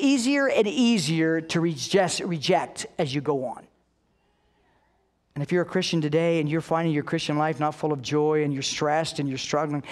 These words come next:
with a, a, over-the-top anxiety and fear and all that,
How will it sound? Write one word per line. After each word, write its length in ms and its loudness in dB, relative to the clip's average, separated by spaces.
with 140 -6
a, 40 -2
a, 380 -2
over-the-top 560 0
anxiety 640 -2
and 100 -6
fear 300 -2
and 80 -2
all 200 0
that, 340 -2